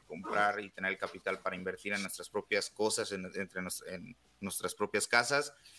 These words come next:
Y de ahí, en base a todas estas experiencias y junto con todo lo que estamos haciendo en redes sociales y junto con todas las marcas que nos están apoyando, pues, eh, tratar de, de exponer más esto a nuestras comunidades, independientemente de habla espa-, de español, inglés, o sea, tiene que ser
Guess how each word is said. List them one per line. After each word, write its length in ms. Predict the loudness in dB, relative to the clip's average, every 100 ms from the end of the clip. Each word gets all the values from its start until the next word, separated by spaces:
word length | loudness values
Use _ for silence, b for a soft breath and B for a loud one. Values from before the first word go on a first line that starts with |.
| B B -2
Y 120 | 6
de 80 | 8
ahí, 220 | 8 4
en 120 | 4
base 240 | 4 4
a 80 | 0
todas 260 | 2 2 4
estas 320 | 2 2 2
experiencias 840 | 0 0 2 4 2 2 2 2
y 60 | -2
junto 300 | -6 -4 -2
con 160 | -2 2
todo 120 | 2
lo 100 | 2
que 60 |
estamos 260 | -2 -4 -2
haciendo 260 | -4 -2 0
en 60 | 0
redes 140 | 0
sociales 640 | -2 0 4 4 2 -4
y 40 | -8
junto 200 | -12 -8
con 120 | -2
todas 140 | 2
las 120 | 2 2
marcas 320 | 0 0 -4
que 60 | -6
nos 120 | -4
están 180 | -2 -2
apoyando, 540 | -2 -2 0 -2 -4 _ b b b b _
pues, 240 | 2 4
eh, 180 | 6 4
tratar 420 | 4 0 4 2
de, 340 | 4 4 4 2
de 640 | 4 4 4 2 0 0
exponer 460 | -2 -2 0 2 2
más 340 | 4 4 4
esto 340 | 0 -2 2 4
a 120 | 4
nuestras 360 | 0 -4 -4 -4
comunidades, 600 | -6 -6 -2 -2 -2 -6
independientemente 1120 | -12 -10 -6 -6 -6 -6 -6 -4 -2 -2 -4 -12
de 120 | -10
habla 260 | -4 -4 -4
espa-, 320 | -6 -12 -20
de 60 | -16
español, 480 | -14 -12 -4 -2 -2
inglés, 460 | -4 0 0 0 -8
o 40 |
sea, 140 | -12 -12
tiene 260 | -4 -4
que 80 | -2
ser 300 | 0 2 0